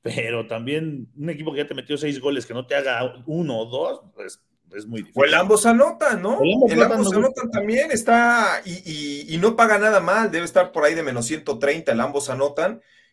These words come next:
Speaker 2: este, pero a mí me encanta el over de este partido de Polonia en contra de Bélgica. Digo,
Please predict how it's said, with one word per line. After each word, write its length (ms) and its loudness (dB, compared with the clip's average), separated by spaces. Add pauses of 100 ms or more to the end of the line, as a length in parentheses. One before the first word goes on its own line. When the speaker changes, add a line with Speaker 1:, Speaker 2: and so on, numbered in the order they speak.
(140)
Speaker 2:
este, 1000 -8 (420)
pero 280 0
a 40 -2
mí 160 -4
me 120 -4
encanta 640 0
el 240 -6
over 400 -2
de 240 -2
este 180 -8
partido 420 -8
de 120 -8
Polonia 680 -4
en 180 -14
contra 380 -8
de 100 -8
Bélgica. 380 -2
Digo, 260 2